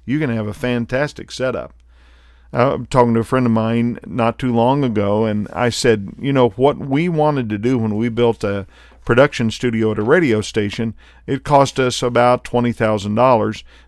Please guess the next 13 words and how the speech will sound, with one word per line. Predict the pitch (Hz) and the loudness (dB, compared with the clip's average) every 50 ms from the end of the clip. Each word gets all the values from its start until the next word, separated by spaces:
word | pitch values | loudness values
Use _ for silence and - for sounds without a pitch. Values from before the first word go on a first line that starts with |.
| - - | -6 -2
Now | 127 127 131 143 151 | 2 4 4 4 4
you | 151 139 127 | 4 2 0
can | 123 127 | 0 0
get | 117 117 - | 0 0 0
most | 123 120 117 120 131 156 151 - - - | 0 0 2 4 4 2 2 0 -4 -6
of | 123 107 104 | -4 -2 -2
that | 110 107 107 110 117 - _ - _ - - | -2 0 0 -2 -4 -6 _ -20 _ -20 -20
for | - - 123 117 | -8 0 2 2
a | 113 | 2
twenty | - - - 127 127 135 135 135 | 2 0 -2 0 0 2 2 2
dollar | 123 120 117 117 117 117 117 | 4 4 4 4 4 2 2
monthly | 110 107 110 113 110 - - 107 107 101 | 0 0 0 -2 -2 -4 -4 -6 -6 -6
fee | 95 - - 127 123 117 113 110 110 | -6 -6 -4 -2 -2 0 -2 -2 -4